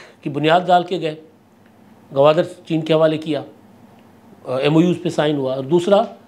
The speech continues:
पाक ईरान गैस पाइपलाइन का मुआहदा करके गए, तापी के ऊपर भी बात करके गए। उसके बाद नवाज शरीफ साहब आए, उन्होंने पाक ईरान गैस पाइपलाइन वहीं की वहीं रोक दी। ईरान वाले हमारी सरहदों तक पाइपलाइन लेकर आ गए, हमने नहीं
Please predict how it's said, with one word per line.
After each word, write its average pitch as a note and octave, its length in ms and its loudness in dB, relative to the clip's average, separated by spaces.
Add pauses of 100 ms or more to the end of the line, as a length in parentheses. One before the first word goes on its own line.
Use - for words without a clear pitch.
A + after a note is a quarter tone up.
(380)
पाक F3+ 300 4 (140)
ईरान D#3 340 -2
गैस D3 220 -2
पाइपलाइन C#3 460 -4
का C#3 120 -6
मुआहदा A#2 380 -6
करके A#2 280 -16
गए, C3 140 -12
तापी F3+ 460 0 (920)
के D#3+ 60 -2
ऊपर D3 220 -2
भी D#3 80 -4
बात D3+ 240 2
करके D3+ 280 -6
गए। B2+ 180 -12 (1300)
उसके - 160 -2
बाद F3 160 6
नवाज G3 240 4
शरीफ A#3 200 -6
साहब G#3 280 2
आए, F#3+ 100 2
उन्होंने F3+ 480 -2 (1000)
पाक F3+ 280 4
ईरान E3 220 0
गैस D3+ 180 -4
पाइपलाइन D3 400 -6
वहीं C#3+ 160 -4
की C#3 120 -10
वहीं B2 180 -6
रोक G#2+ 140 -10
दी। C#3 220 -10
ईरान F3+ 220 2
वाले F3 320 2 (640)
हमारी D3+ 260 0
सरहदों D3 340 -2
तक D#3+ 120 -4 (580)
पाइपलाइन D3 360 0
लेकर D3 280 -2
आ E3+ 100 2
गए, F3+ 160 0
हमने D3+ 260 -2
नहीं A2 280 -10